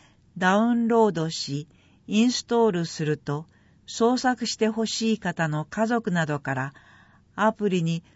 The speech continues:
捜索依頼が届き、その依頼情報から可能な範囲で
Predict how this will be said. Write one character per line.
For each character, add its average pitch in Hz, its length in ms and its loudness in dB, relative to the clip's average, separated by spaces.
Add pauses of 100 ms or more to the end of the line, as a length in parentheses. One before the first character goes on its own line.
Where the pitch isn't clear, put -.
捜 240 320 0
索 247 300 -2
依 226 100 4
頼 202 260 2
が 151 140 -2
届 143 540 -6
き、 - 40 -20 (300)
そ 214 220 -4
の 226 240 0 (180)
依 190 140 0
頼 240 260 4
情 233 320 2
報 180 260 -6
か 147 180 -6
ら 143 180 -6 (420)
可 196 180 -2
能 233 240 4
な 226 180 4
範 208 500 0
囲 151 100 -2
で 156 180 -4